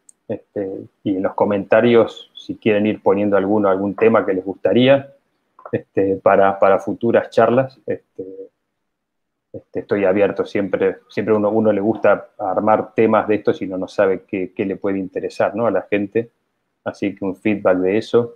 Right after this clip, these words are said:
estaría, estaría interesante. O sea,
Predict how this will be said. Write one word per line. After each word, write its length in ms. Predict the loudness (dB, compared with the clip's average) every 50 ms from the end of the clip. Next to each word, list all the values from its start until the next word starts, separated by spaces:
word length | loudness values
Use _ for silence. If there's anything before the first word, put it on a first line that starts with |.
| -20 _ _ _
estaría, 720 | -20 -20 _ _ -4 -4 -2 -2 -2 0 0 0 0 -2 -6 -14 _ _ _ _ _ _ _ _ _ _ _ _ _ _ _ _ -20
estaría 360 | -10 -2 0 2 2 2 0
interesante. 640 | 0 -2 -2 -2 -2 0 0 -2 0 -2 -4 -6 -8 -10 _ _ _ _ _ _ _ _ _ _ _
O 120 | -12 -12 -10
sea, 480 | -6 -4 -2 0 0 0 -2 -2 -6